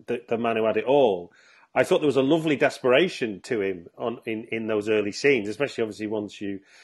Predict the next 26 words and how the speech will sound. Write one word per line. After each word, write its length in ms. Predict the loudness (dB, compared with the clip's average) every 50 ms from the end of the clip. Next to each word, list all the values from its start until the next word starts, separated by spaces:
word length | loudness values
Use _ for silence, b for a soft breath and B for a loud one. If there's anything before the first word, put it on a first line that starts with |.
| b b -14
'cause 120 | -8 -8
you 60 | -2
go, 180 | 0 2 2 2
"Who 140 | 4 6 6
is 140 | 6 6
this 160 | 4 -2 -4 0
guy?" 240 | 2 2 2 2
And 80 | 2 0
then 120 | -2 -2
you 80 | -2 -2
go, 140 | -4 -4 -2
"Oh 140 | -2 -4 -2
God, 240 | 0 -2 -2 -2 -2
yeah, 160 | -4 -4 -4
no, 220 | -4 -6 -6 -6
he's 100 | -8 -8
a 80 | -10 -8
des-, 260 | -8 -8 -8 -6 -8
he's 140 | -10 -10 0
desperate 380 | 0 0 0 0 -6 -12 -12 -10
to 100 | -10 -6
make 320 | -4 -4 -4 -4 -6 -10
it 120 | -12 -12
in 160 | -12 -14 -16 -16
every 220 | -16 -16 -16 -16 -18
s-," 100 | -18 -20